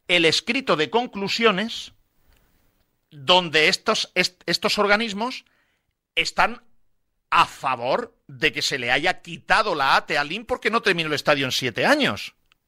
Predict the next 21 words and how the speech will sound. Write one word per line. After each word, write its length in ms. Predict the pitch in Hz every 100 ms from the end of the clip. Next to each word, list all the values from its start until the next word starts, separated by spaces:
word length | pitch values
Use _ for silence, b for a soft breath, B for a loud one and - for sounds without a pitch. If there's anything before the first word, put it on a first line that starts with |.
| _
Entonces, 540 | 131 131 165 226 - - _ _ _ _ _ _ _ _ _ _ _ _ _ _ -
el 120 | 151
psoe 440 | - 247 220 - _ _ _ _ _ _ _ _ _ _ _ _ -
nos 300 | 180 208 -
pasa 500 | 240 240 165 123 _
a 100 | 165
un 200 | 202 302
montón 360 | 285 240 233 208
de 80 | 180
medios 260 | 190 180
de 80 | 156
comunicación, 720 | 165 180 185 226 262 254 339 _ _ _ _ _ _
nos 280 | 202 220 220
pasa 320 | - 254 233
un 220 | 226 262 _
documento 760 | 160 - 247 269 277 269 294 - _ _ _ _
en 140 | 226 214
el 180 | 208 -
que 120 | 180
dice 280 | 226 - 143
eso. 300 | 131 285